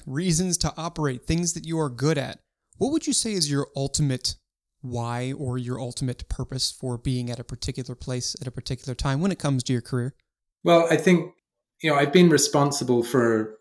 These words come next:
Speaker 2: for birthing a lot of product into the world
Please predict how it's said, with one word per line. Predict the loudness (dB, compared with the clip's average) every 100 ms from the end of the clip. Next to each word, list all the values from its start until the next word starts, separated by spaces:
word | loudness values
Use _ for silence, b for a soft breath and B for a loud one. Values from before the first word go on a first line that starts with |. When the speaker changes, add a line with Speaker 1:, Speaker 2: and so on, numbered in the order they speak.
| _
Speaker 2:
for | -6 0 2 2 0 -2 -4 -10 _ _ 4
birthing | 4 4 2 2
a |
lot | 4 4 2
of | -4
product | -4 -4 -4 -6 -8
into | -8 -10
the | -10
world | -8 -8 -10 -14